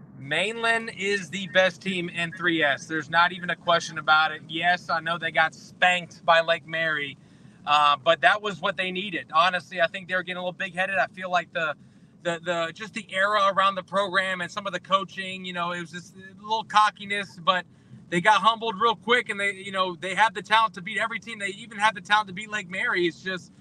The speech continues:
they got spanked. And so now you're starting to see the trickle-down effect of these guys taking it serious. And like I said, the three S is, is Mainland's to lose. So it's,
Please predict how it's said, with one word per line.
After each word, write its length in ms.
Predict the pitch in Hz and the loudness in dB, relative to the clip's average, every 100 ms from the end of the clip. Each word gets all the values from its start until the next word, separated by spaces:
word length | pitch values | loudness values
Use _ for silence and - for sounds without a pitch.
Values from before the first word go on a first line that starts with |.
| - - | -20 -12
they 120 | 156 170 | -6 2
got 220 | 202 190 | 2 2
spanked. 480 | - 196 226 147 165 | -6 -2 -2 -2 -8
And 120 | 156 | -8
so 160 | 185 | -6
now 420 | 165 170 233 214 190 | -2 0 4 4 2
you're 160 | 185 | -4
starting 300 | 180 208 185 | -2 -2 -2
to 60 | 170 | -8
see 120 | 208 | -12
the 100 | 170 | -12
trickle-down 480 | 170 196 190 196 220 | -6 -6 0 2 2
effect 320 | 170 190 185 | 0 -4 -4
of 120 | 170 | -10
these 200 | 196 185 | -10 -6
guys 240 | 196 190 180 | 0 0 0
taking 260 | 202 180 | -8 -8
it 100 | 180 | -12
serious. 580 | 170 220 247 190 175 - - - _ _ | -10 -6 -4 -4 -6 -12 -20 -20 _ _
And 80 | 180 | 0
like 180 | 208 220 | 2 2
I 80 | 220 | -2
said, 340 | - 233 190 143 - | 0 2 2 -2 -10
the 120 | 202 | -10
three 320 | - 262 262 | -2 -2 0
S 260 | 254 240 - | 0 -2 -4
is, 180 | 190 196 | -10 -6
is 260 | 208 175 | -6 -4
Mainland's 360 | 202 220 220 180 | -4 -4 -4 -6
to 80 | 190 | -4
lose. 300 | 202 175 127 | -2 -4 -4
So 240 | 180 175 | -4 -2
it's, 240 | 180 - | -2 -6